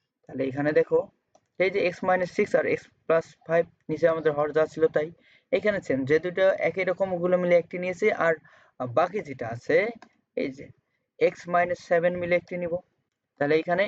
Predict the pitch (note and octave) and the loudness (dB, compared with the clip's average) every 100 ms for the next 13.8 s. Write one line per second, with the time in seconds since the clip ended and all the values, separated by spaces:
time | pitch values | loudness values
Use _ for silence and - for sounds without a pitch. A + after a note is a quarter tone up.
0 | F3 E3 - F3 F3+ - E3+ F3+ F3 F3+ | 0 -2 0 -2 -2 0 0 0 0 0
1 | F3+ _ _ _ _ _ - D#3 F#3+ - | -2 _ _ _ _ _ 2 2 2 0
2 | F#3 D#3 C#3+ G#3+ _ _ _ - C#3+ D#3+ | 2 4 2 -4 _ _ _ -2 0 0
3 | D#3+ C#3 C3 F#3+ - _ - G3 F#3+ G3 | -2 2 2 2 -4 _ -4 0 0 2
4 | A3+ F#3 F3+ F3+ B2+ B2+ C3 C#3+ G3+ D#3 | 2 2 4 4 4 0 -4 -6 -2 -2
5 | B2 A2 A2+ B2+ D#3 C#3 C#3+ E3+ F3+ F3 | -2 -8 -6 0 0 2 2 2 2 0
6 | F3+ E3+ G3+ _ _ _ _ - C3+ - | 2 2 2 _ _ _ _ -10 -10 -2
7 | E3+ C#3+ E3+ A3 _ _ _ _ _ _ | 2 2 2 -4 _ _ _ _ _ _
8 | - - D3 E3 F3+ F3 G#3 G3+ F#3+ D3+ | -20 -4 0 2 2 0 -2 -2 2 2
9 | F3 G#3+ - _ _ - C#3 C3+ F3 G#3 | 2 -2 -16 _ _ -8 -2 0 0 0
10 | G#3+ G#3 G#3 G#3+ A#3+ A#3+ A3+ F3 C#3+ B2+ | 0 0 -2 0 2 2 -2 -8 -6 -6
11 | B2 A#2 B2+ G3 G#3 D#3+ C#3 C3+ A2 A#2 | -4 -2 0 0 -2 -4 -8 -12 -12 -4
12 | D#3 G3 F#3+ F#3+ F#3+ F#3+ F#3 G#3+ G3 F#3 | 0 2 2 2 0 -2 -6 -10 -8 -8
13 | G#3 D4+ A3+ A3+ A3+ F#3 G#3 | -6 -2 0 0 0 -2 -2